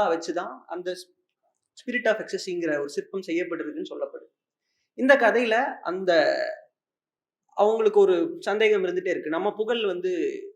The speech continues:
இவருடைய தொடர்புனால தான் நமக்கு இருக்குங்கிற ஒரு சந்தேகம் இருந்துட்டு இருக்கு.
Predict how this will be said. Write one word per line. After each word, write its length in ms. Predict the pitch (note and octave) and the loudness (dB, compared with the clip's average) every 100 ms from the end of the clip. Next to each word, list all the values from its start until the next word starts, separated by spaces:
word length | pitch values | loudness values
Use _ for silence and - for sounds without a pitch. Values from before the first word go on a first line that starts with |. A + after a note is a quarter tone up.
| _ _ | _ _
இவருடைய 400 | E3+ F3+ F3 E3+ | -6 -4 -2 -2
தொடர்புனால 540 | E3+ F#3 G3+ G3 F3 | 0 2 2 2 2
தான் 140 | D#3+ D#3+ | 2 0
நமக்கு 280 | C#3+ C#3 D3 | -4 -8 -10
இருக்குங்கிற 420 | D#3 D#3+ D#3 D3+ | -10 -8 -6 -6
ஒரு 120 | C#3 | -6
சந்தேகம் 500 | C#3+ C#3+ D3 C#3+ C3+ | -10 -12 -12 -12 -14
இருந்துட்டு 300 | C#3 C#3 C3+ | -12 -14 -16
இருக்கு. 240 | - - | -20 -20